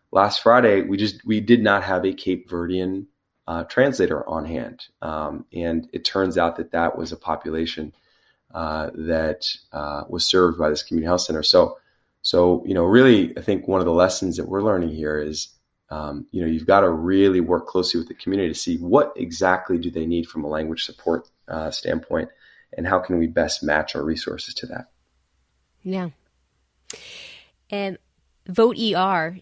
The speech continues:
Speaker 2: um, the first initiative you described, you know, that came on my radar, and a bunch of emergency department clinician colleagues,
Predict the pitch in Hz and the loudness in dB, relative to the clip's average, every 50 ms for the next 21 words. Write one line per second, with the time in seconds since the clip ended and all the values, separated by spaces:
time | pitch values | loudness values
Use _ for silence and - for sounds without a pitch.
0 | _ - 185 175 170 160 160 160 - 180 - - 208 196 196 - - 208 185 175 | _ -6 -4 -4 -4 -4 -6 -6 -8 -10 -8 -4 -4 -4 -2 -2 -2 -2 -2 -2
1 | 175 - - 175 170 160 156 160 165 147 160 156 - - - - 190 196 202 185 | -2 -4 -4 -4 -6 -6 -4 -6 -6 -6 -4 -4 -6 -6 -6 -6 -6 -4 -4 -4
2 | 180 165 151 - 190 170 170 165 160 180 180 190 208 - _ - - - 214 190 | -4 -6 -6 -6 -6 -4 -4 -2 0 2 2 2 0 -2 _ -14 -10 -8 -6 -6
3 | 196 185 180 170 165 160 165 165 175 214 269 294 262 202 160 160 156 151 - - | -4 -4 -4 -4 -6 -6 -6 -6 -6 -6 -6 -6 -4 -4 -4 -4 -4 -6 -6 -6
4 | - 170 170 165 - - 190 196 202 196 - 214 190 180 170 160 160 170 180 185 | -6 -4 -6 -6 -4 -4 -4 -2 -2 -4 -4 -4 -4 -4 -6 -6 -6 -4 -4 -4
5 | 175 - - 190 160 160 - - - 170 170 - 165 170 165 160 156 - - - | -4 -6 -6 -6 -8 -8 -10 -8 -6 -6 -6 -6 -6 -6 -6 -6 -6 -8 -12 -8
6 | - 170 156 165 170 - - - 170 165 165 - - - 175 165 170 165 165 165 | -6 -4 -4 -2 -4 -4 -6 -6 -6 -6 -6 -6 -4 -2 -2 -2 0 -2 -2 -4
7 | 160 160 160 156 147 - - - - | -4 -4 -6 -8 -10 -12 -12 -12 -14